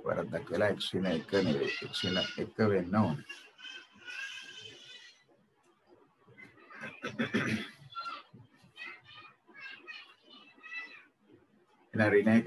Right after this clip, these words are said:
යවමු අනිත් පැත්තට ඒක ධන එකක් වේවි. එහෙමනම් x සමානයි අටයි දශම බිඳුවයි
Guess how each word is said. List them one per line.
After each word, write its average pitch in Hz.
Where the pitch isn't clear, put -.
යවමු 107
අනිත් 98
පැත්තට 104
ඒක 98
ධන 92
එකක් 101
වේවි. 107
එහෙමනම් 104
x -
සමානයි 123
අටයි 117
දශම 110
බිඳුවයි 98